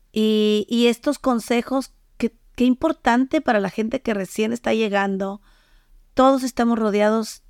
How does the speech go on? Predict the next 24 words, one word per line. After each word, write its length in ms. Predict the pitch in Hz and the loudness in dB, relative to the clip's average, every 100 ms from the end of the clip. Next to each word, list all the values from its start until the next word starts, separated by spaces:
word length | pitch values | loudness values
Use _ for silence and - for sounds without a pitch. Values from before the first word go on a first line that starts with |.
| _ | _
de, 300 | 185 190 185 185 | -4 -2 -2 -4
de 400 | 175 175 170 160 | -4 -2 -2 -6
gente 280 | - 185 185 | -4 -4 -4
que 120 | - | -6
va 100 | 180 | -2
llegando, 840 | 185 190 240 254 254 226 226 233 - _ _ _ - | -2 0 2 4 4 2 0 -4 -10 _ _ _ -6
o 240 | 214 - | -6 -4
alguna 520 | - 214 196 240 269 262 | 2 2 4 2 4 4
vez, 280 | 247 277 - | 2 0 -4
si 360 | - - 214 | -18 -8 -4
nos 200 | 196 196 | -2 -4
estás 260 | - 233 233 | -4 -4 -4
escuchando, 600 | - - - 208 208 208 | -8 -8 -4 -2 0 0
amiga, 480 | 196 202 190 202 208 _ _ _ _ - _ - | 0 0 0 -4 -6 _ _ _ _ -20 _ -6
eh, 240 | - 175 | -4 -4
seguramente 480 | - 202 220 220 214 | -2 0 2 2 -2
estás 220 | - 214 | -4 -6
pensando 420 | - 220 - 196 | -2 -4 -2 -4
en 60 | 202 | -2
la 80 | 196 | -2
vez 160 | 190 | -4
que 120 | - 208 | -6 -4
tú 120 | 208 | -2
llegaste. 680 | 202 190 190 - - 190 | -2 -2 -4 -6 -8 -8